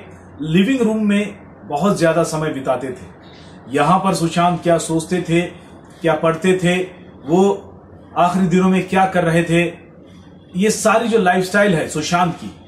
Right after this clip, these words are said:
उस lifestyle पर गौर करेगी सीबीआई। forensic team देखेगी कि सुशांत के विचार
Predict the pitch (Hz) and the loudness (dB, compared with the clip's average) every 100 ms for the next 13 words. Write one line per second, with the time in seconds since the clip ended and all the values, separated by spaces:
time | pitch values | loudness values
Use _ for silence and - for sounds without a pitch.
0 | - - 135 175 - 156 160 185 - 190 | -20 -14 -6 -4 -4 -2 0 0 0 0
1 | 214 175 196 196 - - - - - - | 2 2 0 0 -6 -18 -20 -20 -20 -20
2 | - - 160 202 196 202 202 185 202 185 | -20 -6 0 2 4 4 4 2 0 2
3 | 175 185 180 185 - - 180 208 196 202 | 2 4 2 0 -6 -2 2 2 2 -2
4 | - 226 202 196 185 190 214 196 - 185 | -2 0 2 2 2 0 0 -2 -2 -2
5 | 190 196 214 196 175 170 202 196 165 - | 0 0 0 0 -2 0 2 2 0 -6
6 | - | -18